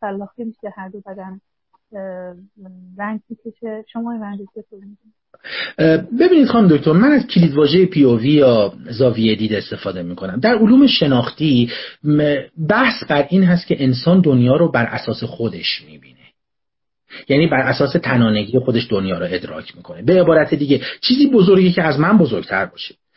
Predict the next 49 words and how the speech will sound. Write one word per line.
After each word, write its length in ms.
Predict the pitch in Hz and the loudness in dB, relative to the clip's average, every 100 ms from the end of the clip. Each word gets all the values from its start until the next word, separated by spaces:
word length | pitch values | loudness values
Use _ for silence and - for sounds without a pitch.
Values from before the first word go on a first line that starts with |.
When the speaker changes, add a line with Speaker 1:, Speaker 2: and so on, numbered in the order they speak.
| - - | -18 -2
Speaker 2:
چیزی 260 | 214 269 | 2 4
کوچیکی 380 | 277 220 202 190 | 4 2 2 2
که 100 | 185 | 2
از 180 | 160 151 | 0 0
من 140 | 170 | -2
کوچیکتر 460 | 175 113 87 85 82 - | -2 -6 -12 -14 -16 -16
باشه، 260 | - - - - - | -20 -20 -18 -18 -10
چیزی 400 | - 233 262 302 | -2 4 4 4
خیلی 440 | - 240 247 233 175 | 2 4 6 6 6
داغی 320 | 190 170 165 | 4 4 2
که 100 | 175 | 0
بیشتر 300 | 151 - 175 | -2 0 0
از 100 | 170 - | 0 0
سی 80 | |
و 60 | 123 | 0
هفت 240 | 107 104 | 0 -4
درجه 340 | 101 98 101 92 | -6 -6 -6 -12
باشه. 300 | 76 - - - _ _ _ _ _ _ _ _ _ _ _ - | -10 -12 -12 -18 _ _ _ _ _ _ _ _ _ _ _ -4
می‌دونید؟ 420 | 139 151 143 139 - - | 0 2 2 0 -6 -4
یعنی 280 | 156 185 196 | 0 2 0
Speaker 1:
بله. 160 | - - | 0 0
Speaker 2:
من 240 | 185 269 | 2 4
دنیا 360 | 202 175 175 190 | 4 4 6 4
رو 100 | 269 | 4
بر 140 | 202 | 2
اساس 400 | 170 151 - 175 220 | 0 -2 -2 0 0
تنانگی 600 | 185 170 156 151 139 147 | -2 0 0 -2 0 0
خودم 400 | 147 175 208 196 | 2 2 2 2
درک 400 | 127 110 104 - | 0 0 -4 -8
می‌کنم. 440 | 110 - 107 101 92 - - | -14 -12 -12 -12 -12 -18 -6
اگر 220 | 160 170 | 0 2
یه 120 | 165 | 2
چیزی 220 | 165 175 165 | 2 2 2
بالای 300 | 160 165 170 | 4 4 2
سی 180 | - | 0
و 40 | 160 | 0
هفت 260 | 151 151 | 0 -2
درجه 340 | 170 165 156 160 | 0 2 2 2
باشه، 260 | 156 190 | 2 0
چون 220 | 233 262 269 | 0 0 0
که 100 | 196 | -2
از 100 | 170 | -2
تن 200 | 170 160 | -2 -2
من 200 | 160 160 | -2 0
گرمتره، 460 | 156 160 151 160 | 0 0 0 2
به 100 | 196 | 2
نظر 320 | 180 160 170 185 | 2 2 2 2
من 200 | 180 180 | 2 4
داغه. 420 | 175 - - | 2 0 -6